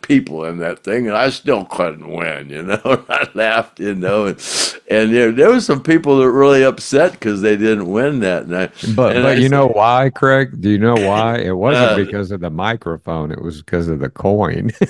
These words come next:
Speaker 1: <laughs> Well, you know, you know that, that's why I said it's a, those are lucky coins and,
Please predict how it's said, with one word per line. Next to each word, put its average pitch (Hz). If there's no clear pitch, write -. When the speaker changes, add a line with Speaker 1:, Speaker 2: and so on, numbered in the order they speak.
Speaker 1:
<laughs> -
Well, 165
you 165
know, 160
you 156
know 151
that, 143
that's 190
why 214
I 196
said 185
it's 151
a, 147
those 165
are 147
lucky 151
coins 143
and, 127